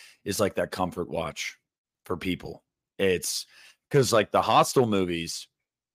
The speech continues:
yeah, there's a good thirty minutes at the beginning there where it's, like, drinking and drugs and sex, and you're like, "Oh, this is fun." And then it gets really uncomfortable, <laughs> like, really uncomfortable. Whereas, like, this movie, man, it's just fun. Like,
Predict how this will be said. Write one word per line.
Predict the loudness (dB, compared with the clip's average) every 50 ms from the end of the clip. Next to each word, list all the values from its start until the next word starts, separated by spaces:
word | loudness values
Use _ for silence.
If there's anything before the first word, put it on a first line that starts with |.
| _ _ _ _ _ _ _ _ _ _ _ _ 0
yeah, | 2 4 6 6 6
there's | 4 2 0
a | 2
good | 2 2 2 2 4
thirty | 2 4 4 2
minutes | 0 0 -2 -2 -4 -4
at | -4 -4
the | -4
beginning | -2 -2 -2 -4 -4 -4
there | -4 -4 -4 -4
where | -4 -4
it's, | -6 -6
like, | -8 -10
drinking | -10 -12 -12 -10 -10 -10 -10 -8 -10
and | -10 -12
drugs | -10 -8 -6 -4 -4 -6 -6 -8 -10
and | -8 -8
sex, | -8 -6 -6 -6 -6 -6 -6 -8 -8
and | -8 -8
you're | -8 -8
like, | -8 -6 -4 -2
"Oh, | 0 0 0
this | -2 -6 -12 -10
is | -10 -10
fun." | -6 -4 -4 -2 -2 -4 -6 -8 -10 -14 -10 -4
And | 0 2
then | 2
it | 4 2
gets | 2 0 0
really | 0 0 0 0
uncomfortable, | -2 -4 -8 -10 -12 -12 -12 -14 -12 -12 -12 -12 -14 _ _ _
<laughs> | _ _ _
like, | -20 -20 -20 _ -20 -20 -20 _ _ _ _ _ _ _ _ -4
really | -4 -2 -2 -2 -4
uncomfortable. | -4 -4 -6 -8 -8 -10 -10 -12 -20 -18 -18 -18 -18 _ -20 -20 -20 -20 _ _ _ _ _ _ _ _ 2
Whereas, | 4 6 6 6 6 4 2 2
like, | 0 0 2 2
this | 2 2 2 2
movie, | 2 2 2 4 4 2
man, | 4 2 2 2 2 2 0 0 _ _ _ _ _ _ _ _ _ _ _ _ _ _ _ -14
it's | -10 -8
just | -6 -6 -6 -8 -10 -12
fun. | -12 -8 -6 -6 -8 -8 -10 -16 _ _ _ _ _ _ _ -14
Like, | -14 -14 -14